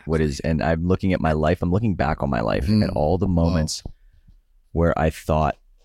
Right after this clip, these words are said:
Speaker 1: my life was over or that I would never experience joy again, love
Speaker 2: Mm.
Speaker 1: again, peace again,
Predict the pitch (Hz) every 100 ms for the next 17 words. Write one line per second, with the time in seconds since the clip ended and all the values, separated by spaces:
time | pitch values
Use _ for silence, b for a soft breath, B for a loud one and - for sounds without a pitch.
0 | _ _ _ _ _ _ _ _ _ -
1 | 78 78 78 71 69 - _ _ _ _
2 | _ _ 87 92 107 135 151 156 - _
3 | 90 90 80 80 80 76 82 76 82 80
4 | 78 - - - - 90 80 76 - -
5 | _ 80 80 78 80 92 101 104 82 76
6 | 85 107 98 110 - - 82 - 90 98
7 | 95 123